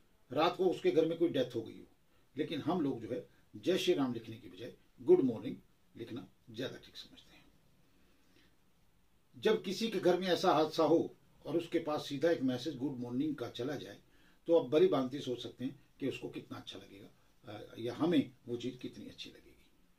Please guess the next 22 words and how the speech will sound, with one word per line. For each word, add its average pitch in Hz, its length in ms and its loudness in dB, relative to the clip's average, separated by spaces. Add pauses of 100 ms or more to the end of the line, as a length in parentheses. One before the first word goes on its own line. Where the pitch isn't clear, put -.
(560)
प्रथम। - 300 0 (720)
दूसरी 135 300 -4
चीज, - 220 -20 (1080)
माहौ-, 175 340 2 (180)
मोबाइल 156 640 4
क्या - 160 -6
है? - 220 -16 (920)
राहु 151 340 2 (540)
की 120 80 -8
item - 280 -14
है, 110 260 -18 (680)
जो 170 120 6
सुबह - 480 2
से 170 160 2
लेकर 113 360 -4 (800)
रात 175 420 0
तक - 360 -6 (720)
हमारे 127 460 -2 (480)
साथ - 480 -2
लगी - 240 -14
रहती - 340 -20
है। - 140 -20